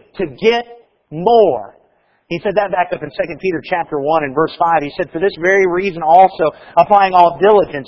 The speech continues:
in your faith supply moral excellence, in your moral excellence, knowledge." But then in verse eight, as he summed up all these qualities, he says, "For if these qualities are yours and are increasing." What's the point? I'm supposed to have knowledge,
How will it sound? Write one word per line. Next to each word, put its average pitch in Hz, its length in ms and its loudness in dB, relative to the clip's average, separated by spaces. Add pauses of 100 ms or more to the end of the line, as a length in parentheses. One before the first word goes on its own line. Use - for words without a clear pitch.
in 180 120 -2
your 156 140 -4 (100)
faith 208 280 2
supply 170 360 0
moral 156 320 2
excellence, 214 320 -6 (220)
in 185 120 -2
your 165 120 -4
moral 202 340 4
excellence, 202 400 -2 (260)
knowledge." 170 720 2 (1040)
But 170 140 -4
then 240 160 2
in 220 140 -2
verse 196 340 2
eight, 214 240 4
as 180 140 -2
he 190 280 -6 (120)
summed 208 260 2
up 190 180 6
all 196 300 6
these 175 220 -6
qualities, 196 400 4
he 202 100 -6 (100)
says, 190 140 -4
"For 190 160 -4
if 233 160 0
these 240 200 -10
qualities 208 440 0
are 160 180 0
yours 226 480 0 (320)
and 233 560 -4
are 214 400 6
increasing." 185 720 -8 (720)
What's - 140 -18
the 151 80 -12
point? 226 320 -4 (360)
I'm 202 140 0
supposed 208 200 -4
to 220 60 0
have 202 120 2
knowledge, 208 440 2